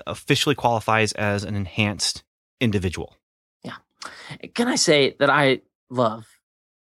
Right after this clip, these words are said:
Speaker 2: General Talbot?
Speaker 1: Sure.
Speaker 2: He, <laughs> everything that comes out of his mouth is great. Well, ex-, you know, except for the part where he wants to register everybody, but you know, all the, all the expletives he says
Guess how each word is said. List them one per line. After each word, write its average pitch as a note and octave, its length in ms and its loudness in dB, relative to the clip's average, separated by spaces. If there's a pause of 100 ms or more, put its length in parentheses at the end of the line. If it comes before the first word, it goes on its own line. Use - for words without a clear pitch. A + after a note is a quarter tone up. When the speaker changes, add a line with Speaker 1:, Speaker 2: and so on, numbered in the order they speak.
(120)
Speaker 2:
General A2+ 300 -2
Talbot? G#2 360 -6 (600)
Speaker 1:
Sure. - 320 -2 (440)
Speaker 2:
He, - 220 0 (480)
<laughs> - 480 -12
everything F#3+ 520 4
that C#3 120 -2
comes D3+ 220 0
out C#3+ 100 4
of C3+ 100 2
his A#2+ 160 -4
mouth A#2 380 -10 (840)
is A#2+ 340 0 (240)
great. - 400 -10 (720)
Well, C3 360 0 (560)
ex-, - 280 -2
you C3+ 120 -2
know, - 120 -16 (100)
except C3 260 -2
for B2 80 -8
the A#2 60 -10
part - 220 -6
where - 100 -18
he A#2 100 -10
wants A2 240 -12
to - 200 -12
register A2 440 -8
everybody, A#2 420 -10
but - 300 -4 (100)
you C#3 80 4
know, C#3 100 4
all D#3 140 4
the, D3+ 120 2
all D#3 160 2
the D3 200 2 (180)
expletives D3 720 -2
he D#3+ 140 -4
says D3+ 480 0